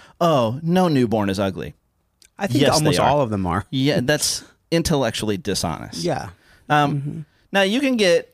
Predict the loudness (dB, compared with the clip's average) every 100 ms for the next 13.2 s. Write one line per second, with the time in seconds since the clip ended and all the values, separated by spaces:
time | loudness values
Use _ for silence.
0 | -8 -2 0 0 -2 -2 0 0 0 0
1 | 0 0 -2 -2 -2 -4 -4 -4 -4 -6
2 | -6 -2 -2 -2 -4 -4 -10 -6 -4 -4
3 | -6 -8 -6 -6 -8 -10 -10 -4 -4 -4
4 | -4 -4 0 0 2 0 0 -2 -4 -6
5 | -2 0 2 -2 -4 -10 _ _ 0 0
6 | 0 -2 0 0 0 0 -2 0 2 2
7 | 0 -6 -6 -2 0 2 2 0 0 0
8 | 2 0 -2 0 2 2 0 2 2 0
9 | 0 0 2 0 -2 -2 0 -2 -8 _
10 | _ _ 0 0 0 _ _ -6 0 2
11 | 2 0 0 2 2 2 2 2 -2 -6
12 | -10 -4 -4 -4 _ _ -6 0 2 2
13 | -2